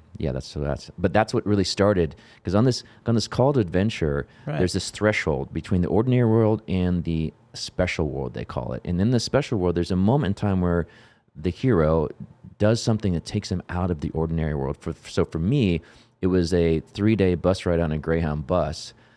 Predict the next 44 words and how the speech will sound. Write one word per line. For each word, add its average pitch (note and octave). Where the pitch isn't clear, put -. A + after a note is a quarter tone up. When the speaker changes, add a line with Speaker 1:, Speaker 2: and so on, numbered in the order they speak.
Speaker 1:
uh, D#2+
from E2
Missouri D#2+
down E2
to C#2+
Florida. -
And D2+
I -
had E2+
four F2+
U-Haul F2+
boxes D#2
in C#2+
this -
thing E2
of D2
my D#2+
entire E2
life. E2+
And E2
I -
remember E2+
getting E2+
to D#2
this D2
Holiday D#2+
Inn E2+
down D2+
there D2
in, D2
um, -
Florida D#2
and D#2+
just D#2+
kinda D2
sitting F#2
there D2
and D2
like, D2+
"Okay, A2
this -
is, F2
I'm D#2+
here." F2